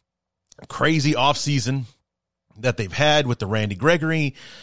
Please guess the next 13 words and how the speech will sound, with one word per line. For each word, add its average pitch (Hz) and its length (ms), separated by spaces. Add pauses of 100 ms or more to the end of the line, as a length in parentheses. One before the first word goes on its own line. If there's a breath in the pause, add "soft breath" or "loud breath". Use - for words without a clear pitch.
(600 loud breath)
signing, 156 520
and 120 180
they 117 80
seem 131 260
to 113 60
part 151 280
with 151 160
more, 139 440 (1080 loud breath)
part 160 200
with 165 100
some 147 120
household 151 440
names, 131 500